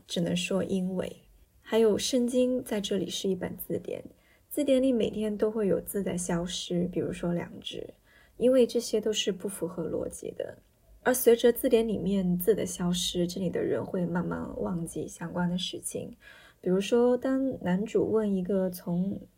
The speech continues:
纽约来到这里的人，“你为什么不杀了冯布劳恩教授？”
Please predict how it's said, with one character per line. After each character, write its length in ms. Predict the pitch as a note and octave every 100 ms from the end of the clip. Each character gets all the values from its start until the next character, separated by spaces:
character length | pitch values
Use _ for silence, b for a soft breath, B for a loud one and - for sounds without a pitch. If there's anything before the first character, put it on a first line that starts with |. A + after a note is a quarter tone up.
| -
纽 240 | G3 F3+
约 160 | G3+ A3+
来 180 | -
到 160 | E3+ G3
这 160 | F#3+ F3+
里 80 |
的 160 | - -
人 380 | B1+ C#2 C#2 - b b b -
，“你 80 | A3
为 160 | C#4+
什 160 | D4+ G#3+
么 100 | F3+
不 160 | F3+
杀 300 | G3 - G3
了 160 | G3 F3+
冯 300 | F3 - E3+
布 100 | F3+
劳 140 | F3
恩 180 | D#3+ D#3+
教 180 | E3+ -
授？” 300 | F#3 - -